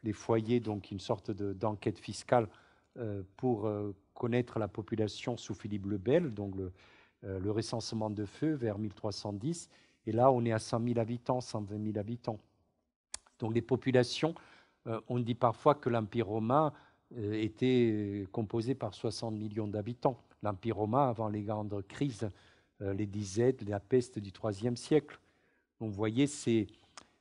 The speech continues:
c'est des, des chiffres qui sont incomparables. Nous sommes à quatre milliards et demi, et l'empire le plus grand de l'Antiquité, enfin peut-être pas l'empire chinois, mais,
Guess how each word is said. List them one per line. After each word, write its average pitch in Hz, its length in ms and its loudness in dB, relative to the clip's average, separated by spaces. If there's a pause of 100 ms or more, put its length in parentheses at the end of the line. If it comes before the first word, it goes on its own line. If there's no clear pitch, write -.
(160)
c'est 123 280 -4
des, 110 760 4
des 101 180 -2
chiffres 127 360 -4
qui - 180 -12
sont 110 180 -6
incomparables. 117 640 0
Nous 110 140 -4
sommes 110 240 -4
à 104 80 -2
quatre 117 300 -4
milliards 107 400 0
et 107 60 -2
demi, 110 400 -2 (420)
et 113 100 -2
l'empire 107 400 0
le 110 120 -2
plus 113 180 -6
grand 110 220 -2
de 107 120 -4
l'Antiquité, 104 600 -4
enfin 95 180 -6
peut-être 92 280 -12
pas 95 120 -6
l'empire 92 320 -8
chinois, 123 360 -4
mais, 95 160 -8